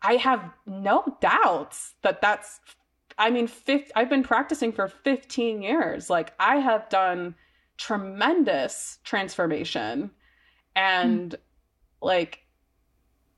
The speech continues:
Speaker 1: yeah, I just, I, I'm, like,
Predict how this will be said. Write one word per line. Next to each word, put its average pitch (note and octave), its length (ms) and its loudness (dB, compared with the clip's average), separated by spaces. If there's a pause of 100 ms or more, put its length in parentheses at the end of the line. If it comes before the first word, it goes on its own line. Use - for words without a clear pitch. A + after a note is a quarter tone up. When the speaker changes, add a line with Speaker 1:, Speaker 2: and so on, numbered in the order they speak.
(1120)
Speaker 1:
yeah, G3 200 4
I E3 200 2
just, - 360 -6
I, E3+ 460 2 (800)
I'm, G#3 180 2
like, F#3 180 -2